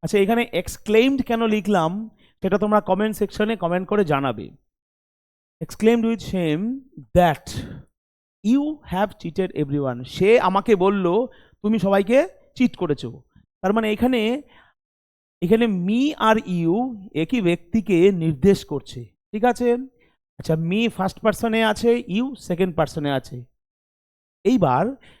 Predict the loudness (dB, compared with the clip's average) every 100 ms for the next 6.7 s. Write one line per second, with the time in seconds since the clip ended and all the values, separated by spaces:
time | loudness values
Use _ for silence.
0 | _ -6 0 0 0 0 0 -2 -6 _
1 | _ _ _ _ _ _ _ _ _ _
2 | -2 -2 -2 -2 -2 -2 -4 -4 -6 -4
3 | -2 -2 -2 0 0 -4 -2 -2 -2 -6
4 | -4 -2 -4 -6 -6 -6 -4 -4 -6 -6
5 | -8 -8 -8 -4 -4 -6 -12 -18 -18 _
6 | _ _ _ _ 2 6 6